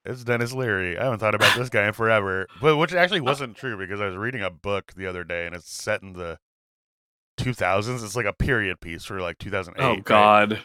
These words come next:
Speaker 1: And one of this character,
Speaker 2: Right.
Speaker 1: this character has a bunch of, uh, like, ringtones set for people, and one dude,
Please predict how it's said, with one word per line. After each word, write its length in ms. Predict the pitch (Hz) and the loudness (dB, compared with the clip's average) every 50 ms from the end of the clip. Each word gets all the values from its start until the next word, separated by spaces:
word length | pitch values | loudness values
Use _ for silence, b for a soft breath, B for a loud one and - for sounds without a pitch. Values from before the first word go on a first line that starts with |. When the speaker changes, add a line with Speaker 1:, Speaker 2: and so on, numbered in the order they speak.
| - _ - | -8 _ -4
Speaker 1:
And 160 | 113 113 117 | -2 0 0
one 80 | 123 | 0
of 40 | 131 127 | 0 0
this 120 | 117 - | -2 -4
character, 720 | - - 104 104 120 127 120 117 113 117 113 113 110 98 | -4 -4 0 2 4 6 6 6 6 6 4 2 0 -2
Speaker 2:
Right. 80 | 90 - | -6 -8
Speaker 1:
this 160 | - 107 107 - | -12 -14 -14 -8
character 540 | - 120 117 113 117 - 110 104 104 101 | -4 -2 0 0 -2 -2 -4 -4 -4 -4
has 240 | 92 104 107 107 98 | -2 -2 -2 -2 -2
a 60 | 101 | -6
bunch 240 | 95 95 98 87 - | -8 -8 -10 -10 -10
of, 120 | 104 92 90 | -10 -8 -6
uh, 180 | 92 90 90 87 | -6 -4 -4 -6
like, 180 | 90 92 90 85 | -6 -8 -10 -12
ringtones 580 | 87 87 98 101 117 120 - 127 123 120 123 120 | -12 -12 -10 -10 -10 -8 -6 -6 -6 -6 -6 -6
set 240 | - - 110 107 - | -4 -4 -4 -4 -4
for 120 | 131 123 | -6 -6
people, 440 | - 120 120 123 - 127 127 127 107 | -4 -6 -6 -4 -4 -4 -4 -4 -6
and 220 | 98 101 95 92 | -6 -8 -8 -6
one 240 | 98 107 107 104 98 | -4 -4 -4 -4 -6
dude, 300 | 90 98 95 92 92 90 | -10 -10 -8 -8 -10 -12